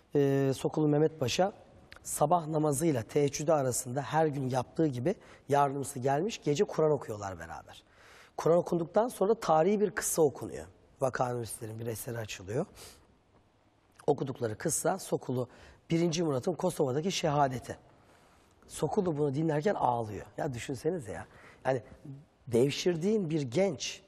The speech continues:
yıllar sonra birinci Murat'ın vefatına ağlayabiliyor. Nasıl yetiştirmişsin yani? Nasıl şekillendirmişsin? Ağlarken bir de dua ediyor.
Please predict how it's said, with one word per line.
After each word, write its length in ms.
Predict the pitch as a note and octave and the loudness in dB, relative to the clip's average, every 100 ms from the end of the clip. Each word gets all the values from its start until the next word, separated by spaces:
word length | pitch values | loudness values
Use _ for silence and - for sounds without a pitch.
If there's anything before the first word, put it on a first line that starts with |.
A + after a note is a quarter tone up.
| _ | _
yıllar 360 | A#2+ C3+ D3 G3 | -2 2 4 2
sonra 400 | F#3 C#3 B2 D3+ - _ _ | 0 -4 -4 -6 -8 _ _
birinci 400 | A#2+ D3+ F#3 G3 | 0 0 0 -2
Murat'ın 420 | F#3 E3+ B2 A#2+ A#2 | 0 0 -2 -4 -4
vefatına 520 | C3 D#3 D#3 - E3 | 0 0 0 2 0
ağlayabiliyor. 680 | A2+ A#2 A#2+ A#2+ A2 C3+ A2+ | 2 0 0 -2 -4 -4 -4
Nasıl 220 | B2 - | -4 -6
yetiştirmişsin 680 | A#2+ - - F2+ E2+ - E2 | -6 -8 -12 -14 -16 -16 -14
yani? 240 | D#2+ C2 E2+ | -12 -12 -12
Nasıl 220 | G2 C3 | -10 -8
şekillendirmişsin? 840 | - A2 G#2+ F#2 D#2 D#2 - - - - - - - - _ - | -10 -12 -12 -12 -12 -14 -12 -14 -14 -20 -20 -20 -20 -20 _ 2
Ağlarken 520 | C3 D#3 A3 - G3+ - - - E3 | 4 6 2 0 -4 -6 -20 -4 2
bir 60 | |
de 120 | F3 | 2
dua 300 | C3+ D3 D3+ | 6 8 8
ediyor. 300 | A#2 F#2+ E2+ | 4 -2 -8